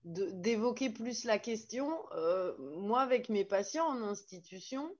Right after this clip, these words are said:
euh, les parents, ils y vivent pas, donc, euh, je vois pas pourquoi ils auraient à se mêler, euh, de la vie, euh, intime, affective, sexuelle, euh, des, voilà, des personnes que je rencontre.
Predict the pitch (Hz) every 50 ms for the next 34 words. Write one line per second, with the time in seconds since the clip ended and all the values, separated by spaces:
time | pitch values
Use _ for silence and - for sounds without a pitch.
0 | _ _ _ _ _ _ _ _ _ _ _ _ 175 175 165 170 170 175 180 170
1 | 170 151 160 220 254 277 262 220 175 170 170 160 180 180 - - - - 214 220
2 | 262 - - - 208 185 185 180 180 175 - 196 180 175 175 175 170 165 160 185
3 | 185 180 175 165 170 180 165 156 220 247 226 - 240 - - - - 214 214 220
4 | 247 262 - - 214 196 160 196 185 170 190 208 214 220 202 180 170 - - -
5 | 185 180 175 175 175 170 160 180 214 240 254 254 - - - - - - _ _
6 | _ - 175 160 151 147 143 143 143 143 147 139 139 143 147 151 139 165 170 170
7 | 156 156 143 143 139 143 165 196 196 196 202 185 151 143 139 139 135 135 127 135
8 | 131 131 139 135 117 85 - - 160 165 151 - - - 180 180 196 202 208 196
9 | 175 160 160 - 143 - - - - 180 196 190 - - - 185 - - - -
10 | 196 196 190 196 190 170 160 156 156 156 151 147 139 - - - 90 - 143 143
11 | 143 160 151 170 208 208 185 156 135 - - - - 214 208 214 220 214 196 175
12 | 170 160 151 165 165 156 - 214 254 294 269 - - 175 -